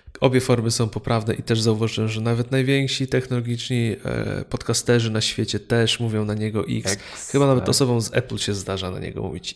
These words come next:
Speaker 1: X.
Speaker 2: No bo to jest taki mityczny troszeczkę, ja bym ch-, ale tutaj zostaliśmy, mm, upomniani delikatnie i powiem ci szczerze,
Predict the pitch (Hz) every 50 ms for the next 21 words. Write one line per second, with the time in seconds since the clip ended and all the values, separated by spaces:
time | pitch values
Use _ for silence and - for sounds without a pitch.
0 | - - - - - - - - - _ _ _ - - - - - - - -
1 | - 127 139 127 107 - 107 104 104 - - 104 - - 107 101 101 101 - -
2 | - - - 101 90 87 - - 90 - - - - - - 92 92 95 101 104
3 | 113 117 110 113 - - - - 107 110 120 123 123 - 127 - 135 120 117 117
4 | 113 - 127 127 127 123 - 127 120 117 117 - - - - _ - - - 104
5 | 104 104 104 104 104 104 101 - - _ 117 110 - 117 107 127 185 349 381 339
6 | 247 - 104 95 92 101 92 95 87 - 104 87 87 - - - 90 95 113 -
7 | - - - - - - 156 - 156 131 - - - 107 95 92 95 101 120 135